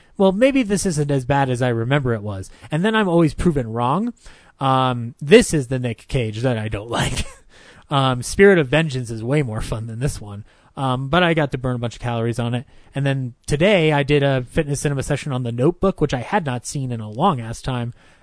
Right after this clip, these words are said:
And I actually enjoyed it a lot more than I did the first time. Um, you know, it's a melodramatic roman-, period romance film. Um, doesn't really, uh, you know, like, it, it, th-, its purpose is quite clear of what it's trying to do.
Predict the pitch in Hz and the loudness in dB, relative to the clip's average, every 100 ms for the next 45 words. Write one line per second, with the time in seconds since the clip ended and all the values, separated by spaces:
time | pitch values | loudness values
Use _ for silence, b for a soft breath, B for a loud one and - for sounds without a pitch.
0 | b 151 175 196 214 220 233 - 262 262 | b -2 0 0 0 0 0 -4 -2 -2
1 | 262 233 262 285 277 269 269 269 285 277 | -4 0 2 2 0 2 0 2 2 2
2 | 277 285 220 254 - 254 277 - 123 117 | 0 -2 -4 -6 -6 -4 -4 -4 -6 -6
3 | 110 - 165 143 143 139 139 135 - 220 | -10 -12 -4 0 0 -2 -6 -12 -6 0
4 | 180 175 175 170 165 170 160 160 160 151 | 2 0 0 2 2 4 2 2 2 0
5 | - 131 143 151 156 - 165 165 151 135 | -2 0 0 0 -2 -2 0 0 0 0
6 | 135 131 - 135 139 151 143 b b b | 0 -4 -6 -4 -2 -4 -6 b b b
7 | b _ 117 117 113 110 107 - _ - | b _ -4 -2 -4 -6 -12 -14 _ -6
8 | 139 156 151 147 147 147 139 135 135 127 | -2 0 -2 0 0 2 0 0 0 0
9 | 123 113 - _ _ _ _ _ _ _ | -2 -6 -12 _ _ _ _ _ _ _
10 | - - 147 131 135 139 156 - b b | -12 -4 0 2 2 0 -2 -6 b b
11 | b b - 185 - - 151 143 - 180 | b b -14 -14 -14 -16 -10 -10 -2 0
12 | 170 - 208 - 170 156 - 175 143 - | 0 4 4 4 -2 -4 0 0 0 -2
13 | 160 156 139 147 143 - 147 139 135 131 | 2 2 2 2 0 -2 -2 -2 -4 -4
14 | 117 117 | -2 -2